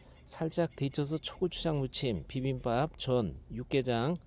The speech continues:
잡채 등으로 조리합니다. 또 데쳐 말렸다가 묵나물로 해 먹어도 맛있습니다. 네, 어린 순이 상당히 굵고 튼실한데요. 너무 삶으면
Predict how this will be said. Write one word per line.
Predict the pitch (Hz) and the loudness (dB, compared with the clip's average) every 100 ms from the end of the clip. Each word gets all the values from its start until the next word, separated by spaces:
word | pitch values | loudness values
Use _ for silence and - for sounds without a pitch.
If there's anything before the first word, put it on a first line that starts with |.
| - | -8
잡채 | - 120 - 151 | -4 -4 -2 -2
등으로 | 143 147 147 | 0 0 0
조리합니다. | 147 135 127 127 120 113 104 78 - - - - - | 0 0 2 2 0 0 -2 -4 -10 -18 -18 -18 -8
또 | - 143 | -2 0
데쳐 | - 143 165 | 0 0 2
말렸다가 | 151 127 135 - 131 123 117 | 2 2 0 2 0 2 2
묵나물로 | 143 117 143 143 139 139 | 0 0 2 2 2 2
해 | 143 151 | 0 0
먹어도 | 147 135 143 | 0 -2 -2
맛있습니다. | 113 104 - - 131 113 104 80 - - - - - - - - - - - - - | -2 -2 -2 -2 0 0 -2 -4 -12 -20 -20 -20 -20 -20 -20 -20 -20 -20 -20 -20 -8
네, | 127 117 | 0 0
어린 | 104 143 156 | 2 2 2
순이 | 147 160 175 | 2 2 2
상당히 | - - 170 160 170 | 2 -2 2 2 2
굵고 | - 139 143 156 | 0 0 2 0
튼실한데요. | - - 190 165 151 127 143 175 73 - - - - - - - - - - - - - | 0 -4 -2 2 2 6 6 6 2 -6 -18 -20 -20 -20 -20 -20 -20 -20 -20 -20 -18 0
너무 | 127 165 | 4 4
삶으면 | 160 180 170 151 135 123 190 | 2 2 4 4 4 4 2